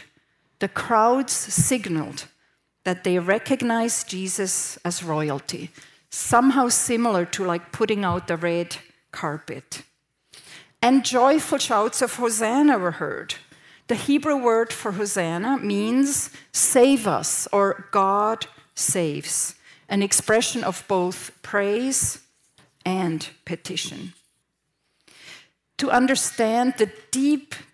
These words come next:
deep significance of these events, let's step back a little bit and take a look at God's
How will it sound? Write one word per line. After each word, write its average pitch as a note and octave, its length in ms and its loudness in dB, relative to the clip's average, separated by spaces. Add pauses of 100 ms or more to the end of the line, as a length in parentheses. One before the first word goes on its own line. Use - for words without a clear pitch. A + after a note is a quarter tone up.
deep C#4 340 -2
significance G3 800 -4
of F3 180 -6
these G3 240 -6
events, D#3+ 520 -2
let's B3 260 -2
step - 400 -2
back F#3+ 320 -4
a F3+ 60 -2
little E3 240 -2
bit - 420 -8
and F3+ 160 -4
take G#3 300 -4
a G#3+ 40 0
look G#3+ 440 -2
at F3+ 180 -4
God's F3+ 460 -2